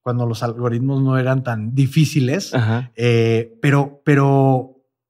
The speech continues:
Speaker 1: de ahí lo que te digo, tenía corazón el proyecto.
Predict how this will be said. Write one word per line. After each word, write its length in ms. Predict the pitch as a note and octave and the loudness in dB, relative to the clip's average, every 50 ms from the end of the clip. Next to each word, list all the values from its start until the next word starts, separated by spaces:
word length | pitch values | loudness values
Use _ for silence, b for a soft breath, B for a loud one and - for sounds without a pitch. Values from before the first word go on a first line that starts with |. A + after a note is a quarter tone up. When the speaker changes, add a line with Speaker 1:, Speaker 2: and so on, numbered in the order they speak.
| _ _ _ _ _ _ _ _ _ _ | _ _ _ _ _ _ _ _ _ _
Speaker 1:
de 160 | - C#3 D3 D3 | -2 2 2 4
ahí 500 | D3 D3 D3 D#3+ E3+ F3 D3 - - - _ _ _ - | 6 6 4 4 2 0 -4 -8 -14 -20 _ _ _ -2
lo 160 | D3+ D3 D3 | 0 0 0
que 100 | C#3+ C3 | 0 -2
te 100 | C#3 C#3+ | -2 -2
digo, 260 | C#3 C3 B2+ A2+ G#2 | -2 -2 -2 -6 -6
tenía 340 | - C3 C3+ C#3 D3 C#3+ - | -4 -2 -2 -2 -2 -4 -6
corazón 440 | - D3+ B2 A2 - - - B2+ A#2+ | -8 -6 -6 -6 -10 -10 -8 -6 -6
el 100 | A2+ G2+ | -6 -8
proyecto. 400 | - F2 F2+ F#2+ F#2+ _ _ - | -12 -18 -20 -20 _ _ _ -20